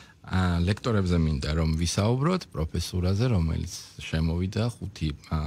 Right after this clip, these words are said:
საგანი აღნიშნეთ და, ა, რომ ავხსნათ, ა, რა ტენდენციებია ამ კუთხით, როგორ მუშაობენ იქ,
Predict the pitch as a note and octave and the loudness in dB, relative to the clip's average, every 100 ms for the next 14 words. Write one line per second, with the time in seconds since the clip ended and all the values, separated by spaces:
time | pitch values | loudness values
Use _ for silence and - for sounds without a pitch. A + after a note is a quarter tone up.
0 | D#2 D#2+ E2 D#2+ F2 G2 G2 G2 F#2+ G#2 | -4 -6 -4 -2 0 2 2 0 2 0
1 | - A#2+ C3 - F3+ G3 - - - - | 0 0 -2 2 2 2 -8 -12 -12 -2
2 | G2+ G2 F#2 F2+ F2 F2 E2+ E2 F#2 D3 | 2 4 4 4 2 2 0 0 2 2
3 | E3+ D#3 - B2 B2+ - - - D#3 D#3 | 2 0 0 0 0 -4 -4 2 2 2
4 | - - - G#2+ G2 F#2 F#2+ G2 - F2+ | -4 -14 -2 0 2 0 0 -2 -4 -4
5 | A2 G2+ G#2 - - - - G2 C#3+ C#3+ | -2 -2 -2 -8 -18 -16 0 0 2 2
6 | C#3+ B2+ A#2 - A2 A#2+ A#2+ F#2 F#2+ - | 4 2 2 0 2 4 4 4 2 0
7 | F2+ - - D3 - G#2 B2 C3+ B2+ - | -2 -2 -4 -2 2 2 4 4 2 2
8 | A#2 F#2+ F#2 F#2+ F#2 F2 | 2 2 2 2 4 4